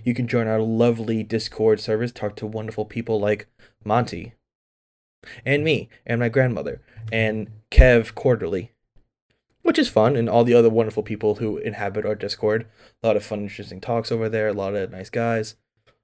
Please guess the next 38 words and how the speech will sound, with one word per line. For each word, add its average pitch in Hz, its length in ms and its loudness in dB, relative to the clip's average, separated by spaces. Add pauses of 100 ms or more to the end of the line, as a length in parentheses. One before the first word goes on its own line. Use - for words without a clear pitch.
(160)
Wonderful 131 420 4
group. - 280 -12 (460)
For 185 160 2
three 135 300 -2
dollars - 640 -6
a 120 40 -6
month, 117 300 -8
you'll 120 100 -2
get 123 160 -4
the 123 140 -6
early 135 220 0
bird 127 220 -2
special. - 460 -6 (380)
You'll - 60 -6
get 123 140 2
the 120 60 -4
show 117 200 4
a 110 40 2
day 110 200 0
and 156 80 0
a - 40 -4
half 165 200 0
early, 117 260 2
which 117 240 -8
is 113 160 -6
usually 196 540 2
Wednesday. 240 600 0 (540)
Once 110 220 -2
again, 110 280 0
Sandwich 110 360 -2
is 113 80 -2
operating 107 340 4
the 107 60 -4
show, 110 280 2
so 107 280 2
we're 117 180 -2
gonna 120 140 0
see 117 480 0